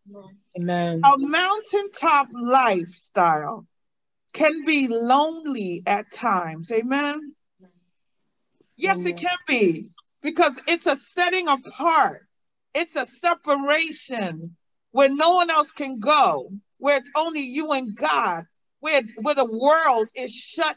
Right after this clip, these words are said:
Speaker 2: out and it's just you and the Father. Amen? Leviticus
Speaker 1: Amen.
Speaker 2: chapter twenty, verse twenty-six. And it reads, "Thus you are to be holy to me,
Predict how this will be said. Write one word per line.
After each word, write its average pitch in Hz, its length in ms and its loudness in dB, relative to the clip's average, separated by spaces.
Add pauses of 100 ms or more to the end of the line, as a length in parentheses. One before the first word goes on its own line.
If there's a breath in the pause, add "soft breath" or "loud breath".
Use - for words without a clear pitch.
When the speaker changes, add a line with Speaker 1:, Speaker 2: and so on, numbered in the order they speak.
(180)
Speaker 2:
out 254 320 0 (680)
and 277 160 -4
it's 214 180 -10
just 254 180 -12
you 330 460 -6
and 262 220 -4
the 240 80 -6 (100)
Father. 285 560 -2 (100)
Amen? 320 400 -2 (460)
Leviticus 320 600 -2
Speaker 1:
Amen. 330 80 -2
Speaker 2:
chapter 311 360 -2
twenty, 311 360 -2
verse 262 260 2
twenty-six. 277 720 -2 (920)
And 285 160 0
it 269 100 -2
reads, 269 260 -4 (200)
"Thus 359 360 0
you 320 220 -2
are 302 300 4
to 277 100 -6
be 240 440 -6 (280)
holy 349 600 4
to 247 160 -4
me, 214 480 -4